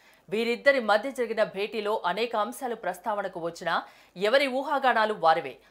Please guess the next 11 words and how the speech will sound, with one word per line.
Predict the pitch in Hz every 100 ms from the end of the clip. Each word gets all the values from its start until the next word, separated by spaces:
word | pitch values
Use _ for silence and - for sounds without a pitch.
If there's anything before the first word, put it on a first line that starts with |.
| _ -
అందుకే | 175 226 262
బాబు, | 269 175 156 180 220 294
పవన్ | 320 214 208 196
భేటీ | 180 202 240 208
అలా | 170 190
జరిగిందో | 185 180 190 233 233
లేదో | 220 170 165 127 - _ -
ఇలా | 190
వైసీపీలో | 190 165 240 277 277 220 196
భయం | 214 170 180 226
పుట్టుకొచ్చింది. | 226 190 180 165 - 147 143